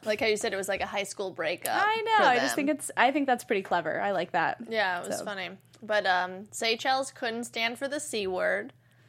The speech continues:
Speaker 1: so he kinda became not his, uh, not his partner anymore.
Speaker 2: Yeah.
Speaker 1: And
Speaker 2: Can't handle that.
Speaker 1: Yeah.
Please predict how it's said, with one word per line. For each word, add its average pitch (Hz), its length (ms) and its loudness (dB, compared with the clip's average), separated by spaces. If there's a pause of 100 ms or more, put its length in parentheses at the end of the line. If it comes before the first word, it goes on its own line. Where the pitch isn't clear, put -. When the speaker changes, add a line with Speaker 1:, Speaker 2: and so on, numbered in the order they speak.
(300)
Speaker 1:
so 180 320 0
he 196 120 -6
kinda 196 840 -2
became 196 600 -6 (100)
not 247 400 0
his, 190 360 -2
uh, 147 320 2 (360)
not 240 280 4
his 214 160 -4
partner 190 360 2
anymore. 180 640 2
Speaker 2:
Yeah. 190 240 -10 (320)
Speaker 1:
And 208 180 2
Speaker 2:
Can't 202 140 2
handle 190 200 -2
that. 170 300 2
Speaker 1:
Yeah. 226 320 4